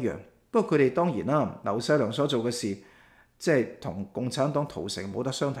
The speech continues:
並論啦，但係都係錯事。有好多人好鄉願㗎嘛，佢認為呢，劉細良呢啲嘢呢，再講嘅話呢，就係唐人街，就係呢，中華文化D N A啊。各位，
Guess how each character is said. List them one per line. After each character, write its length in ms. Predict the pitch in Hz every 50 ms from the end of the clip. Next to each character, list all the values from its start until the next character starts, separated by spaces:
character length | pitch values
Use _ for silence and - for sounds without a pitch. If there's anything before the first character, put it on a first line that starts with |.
| - 92 -
並 140 | 107 107 104
論 100 | 98 101
啦， 220 | 117 120 120 120 - - - _ _ _ _ _
但 120 | 120 110
係 40 | 113
都 80 | - 135
係 60 | 113
錯 260 | - - 104 92 98
事。 200 | 95 - - - - - _ _ _ _ _ _ _ _ _ _ _ _ _ _ _ _ _ - _ - - _
有 160 | 156 147 156
好 60 | 170
多 100 | 170 180
人 80 | 147 107
好 60 | 110 131
鄉 400 | 127 127 147 139 139 139 135 120
願 180 | 120 113 95
㗎 140 | - 110 110
嘛， 180 | 110 101 101 101 - _ _ _ _ _ - _ _ _ _ _ _ _ _ _ _ _ _ _ _ _ _ _ _ _ _ _ _ _ _ _ _ _ _ _ _
佢 80 | - 185
認 180 | 196 190 170 147
為 120 | 127 120
呢， 200 | 151 190 196 - - - - - -
劉 180 | - 143 139 131
細 160 | 135 202 185
良 160 | 170 131 139
呢 40 | 170
啲 40 | 190
嘢 240 | 202 175 147 139 151
呢， 100 | 170 160
再 140 | - 170 143 143
講 220 | - 123 131 160
嘅 160 | 156 139 123
話 80 | 120 127
呢， 140 | 147 165 160 160 - - - - _ _ _ _ _
就 140 | - - 123
係 160 | 120 120 117
唐 220 | - - 117 107
人 200 | 113 110 104 113
街， 80 | 117 151 156 160 156 - - - - _ _ _ _ _ _ -
就 160 | - - 131
係 80 | 123
呢， 240 | 131 151 165 165 156 - - - - _ _ _ _ _ _ _ _ _ _ _
中 200 | - 202 196 180
華 100 | 147 120
文 160 | 104 92 110
化 180 | 110 139 127 131
D 200 | 131 156 151 156
N 120 | 147 143
A 340 | 151 156 156 156 - - - _ _ -
啊。 400 | 131 113 104 101 98 113 - - _ _ _ _ _ _ _ _ _ _
各 120 | - 135
位， 260 | 123 117 123 131 -